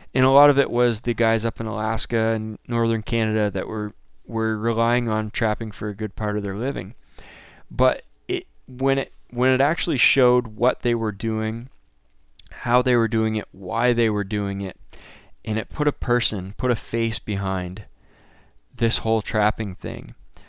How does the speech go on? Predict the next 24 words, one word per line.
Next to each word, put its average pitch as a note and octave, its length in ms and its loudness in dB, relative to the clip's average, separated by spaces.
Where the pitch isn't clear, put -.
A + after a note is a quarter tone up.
I A2 80 -2
think F#3+ 240 0
it - 120 -2
gave A#2+ 240 4
people A#2 380 -2
a A#2 40 2
little A#2+ 140 2
more A2+ 220 0
context, - 800 -6
because A2 320 0
when A#2 160 0
they G#2 120 0
don't A#2 420 0
see G#2 300 0
us, - 400 -6
they G#2+ 180 0
automatically G#2+ 720 2
think - 500 -6
the G2+ 180 -6
worst. F2+ 580 -6
That G#2 440 -2
is G#2 300 -4
a, G2 320 -2
a, G#2+ 400 2